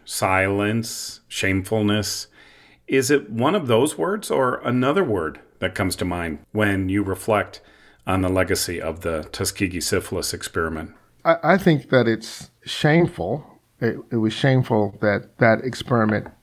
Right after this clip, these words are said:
Speaker 2: happened, especially when the scientific knowledge that would be gained from it was so insignificant, you know, in the sense that we already had therapeutics to, to, uh, treat syphilis.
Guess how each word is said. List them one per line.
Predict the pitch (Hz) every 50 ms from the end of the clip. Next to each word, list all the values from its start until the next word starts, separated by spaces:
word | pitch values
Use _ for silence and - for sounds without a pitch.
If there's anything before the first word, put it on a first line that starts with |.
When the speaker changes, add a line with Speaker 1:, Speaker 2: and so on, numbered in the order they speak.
| _ -
Speaker 2:
happened, | - 139 143 156 147 - 113 101 95 98 101 - - _ _ _ _ _ _ _ -
especially | 139 131 - - 180 175 - - 165 147 135
when | 131 123 123 120 117 113 113 113 113 104 - - -
the | 107 98 95 95
scientific | 92 - - 131 120 120 117 - 131 120 - 117 104
knowledge | 107 110 107 110 120 117 113 107 107
that | 107 - -
would | 110 107 98
be | 101 107
gained | 101 101 113 107 113 120 120 117 107 98 101 - _ -
from | - - 117 117 113 104 101
it | 98 98 - - _ _ _ _ _ _ _ _ _ _ _ -
was | 131 117 113 113 110 107 107 - - - - - _ _ _ _ _ _ _ _ -
so | - - - 147 127 117
insignificant, | 113 107 - - 107 107 101 110 139 - - - - - - _ _ _ _ _ -
you | 123
know, | 110 110 110 107 104 104 110 - -
in | 110 107 107
the | 110
sense | - - 123 110 113 -
that | - 110 104 120 -
we | 117 113 110 107
already | - - 160 156 135 120 107 104
had | 98 - - 117 113 110 107 101 101 - - _ _ _ _ _ _ _ -
therapeutics | - 131 123 117 117 - 135 120 95 101 - -
to, | - - 110 98 101 - - _ _ _
to, | - - 117 104 101 101 101 101
uh, | 95 -
treat | - - 117 104 -
syphilis. | - - 101 90 - 104 101 95 - - - -